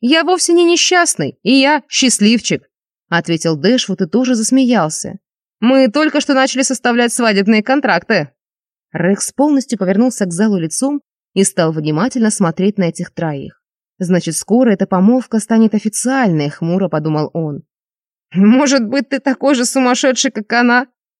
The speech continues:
громко сказал первый весельчак. «Я бы никогда не снизошёл до того, чтобы жениться на такой женщине, даже если бы у неё и были деньги». Рекс похолодел.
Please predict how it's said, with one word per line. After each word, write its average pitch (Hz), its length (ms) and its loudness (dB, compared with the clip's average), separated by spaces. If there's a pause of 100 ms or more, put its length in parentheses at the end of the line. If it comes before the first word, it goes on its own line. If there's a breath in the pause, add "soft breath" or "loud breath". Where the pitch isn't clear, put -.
(140)
громко 196 380 2
сказал 180 460 -2
первый 202 380 2
весельчак. 170 680 -4 (300)
«Я 196 340 2
бы 302 120 2
никогда 262 800 6
не 170 140 0
снизошёл 208 560 2
до 185 100 2
того, 277 300 0
чтобы 196 280 -2
жениться 214 460 2
на 190 100 2
такой 240 320 -2
женщине, 226 460 2
даже 190 260 0
если 220 300 0
бы 196 140 0
у 208 60 2
неё 233 300 2
и - 20 0
были 240 320 0
деньги». 165 580 0 (420)
Рекс 170 260 -8
похолодел. 180 760 -6